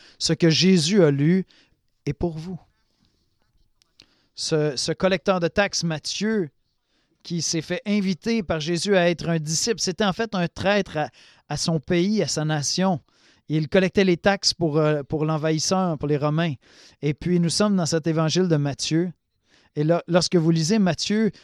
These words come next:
nous devons avoir à l'esprit que Jésus est maintenant monté au ciel depuis,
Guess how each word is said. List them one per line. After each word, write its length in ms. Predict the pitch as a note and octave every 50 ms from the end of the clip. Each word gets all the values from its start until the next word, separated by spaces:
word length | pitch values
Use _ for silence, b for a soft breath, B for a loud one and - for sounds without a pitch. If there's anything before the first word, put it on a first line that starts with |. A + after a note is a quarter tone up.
| b b -
nous 100 | D#3 D#3+
devons 420 | D3+ D#3 G3 F#3+ E3+ G3+ A3 A3
avoir 300 | F#3+ E3 D3+ F#3+ G#3+ G#3
à 80 | G3 F3+
l'esprit 680 | F3 E3+ D3 - - - - - E3+ D3 E3+ F#3+ F#3+ b b b b b
que 100 | - D#3
Jésus 540 | D3+ C3+ E3+ E3+ D#3+ C3 - F#3+ G#3 G#3 G3 - _
est 180 | E3 E3 E3 E3
maintenant 600 | E3 E3+ F#3 F#3 - - F3+ F3 F3 F3 E3+ D#3+
monté 800 | D#3+ D#3+ E3 F3 F#3 G#3 G3 - - - E3+ E3 E3+ G3 G3+ G3+ -
au 140 | - D#3 D#3+
ciel 400 | D3+ - - E3+ F3 F#3+ G3+ G3
depuis, 540 | F3 E3 D3+ - - E3 E3 E3+ E3 E3 D3